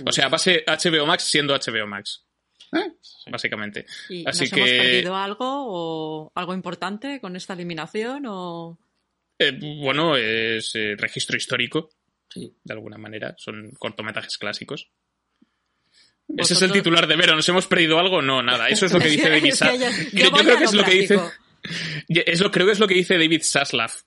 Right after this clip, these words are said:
Speaker 1: cada vez que borra algo de H B O. ¿Nos hemos perdido algo? No, venga, ya está.
Speaker 3: Bueno,
Speaker 1: Ya
Speaker 3: ya
Speaker 1: está.
Speaker 3: está,
Speaker 1: Deu.
Speaker 3: limpieza.
Speaker 1: <laughs>
Speaker 3: Pues mira, si me dejaran a mí en Netflix haría una buena limpieza también, ¿sabes?
Speaker 2: Buah. Buah.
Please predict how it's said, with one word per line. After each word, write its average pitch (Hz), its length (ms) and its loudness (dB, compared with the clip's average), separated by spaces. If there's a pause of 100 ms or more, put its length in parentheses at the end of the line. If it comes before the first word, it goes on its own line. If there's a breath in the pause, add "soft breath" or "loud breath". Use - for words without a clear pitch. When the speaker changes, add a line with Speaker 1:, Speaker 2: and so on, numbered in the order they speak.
(160)
Speaker 1:
cada 139 180 2
vez 135 140 -2
que 143 140 -2
borra 131 340 -2
algo 131 200 0
de 139 100 0
H - 180 -4
B 117 160 -2
O. - 180 -6 (280)
¿Nos 151 140 -2
hemos 196 140 4
perdido 190 200 4
algo? 170 160 2
No, 143 160 0
venga, 120 240 2
ya 123 80 2
está. 131 180 0
Speaker 3:
Bueno, - 120 -10 (100)
Speaker 1:
Ya 127 100 0
Speaker 3:
ya - 60 2
Speaker 1:
está. 185 100 -4
Speaker 3:
está, 165 180 -2
Speaker 1:
Deu. 139 80 2
Speaker 3:
limpieza. 185 500 -8 (220)
Speaker 1:
<laughs> 208 260 2
Speaker 3:
Pues 202 140 -4
mira, 226 340 -2
si 233 160 -6
me 226 120 -2
dejaran 247 380 -4
a 277 80 -2
mí 233 220 -2
en 220 120 -2
Netflix 247 420 -4
haría 226 120 -4
una 214 120 -4
buena 202 200 -8
limpieza 185 380 -10
también, 160 400 -8
¿sabes? 233 280 -6
Speaker 2:
Buah. - 260 0 (600 loud breath)
Buah. - 180 -2